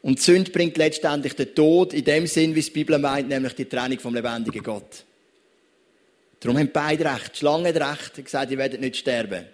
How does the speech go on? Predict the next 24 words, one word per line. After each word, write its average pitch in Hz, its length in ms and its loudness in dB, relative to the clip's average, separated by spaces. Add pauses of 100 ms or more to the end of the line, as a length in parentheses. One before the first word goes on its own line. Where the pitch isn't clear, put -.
Adam 127 240 0
und 131 100 0
Eva 135 180 2
haben 120 140 -4
weitergelebt. 117 680 -10 (460)
Aber 151 220 2
die 160 80 2
Entscheidung 185 520 4
ist 208 140 -4
gleich 190 220 0
fatal 170 560 0
gewesen, 127 460 -4 (540)
weil 156 140 4
durch 160 220 4
das 151 540 2 (360)
ist - 380 2
Sünde 156 420 4 (500)
ins - 200 0
Leben 135 220 4
gekommen 131 440 4 (640)
von - 180 -2
Adam 131 300 4
und 127 140 4
Eva. 113 380 2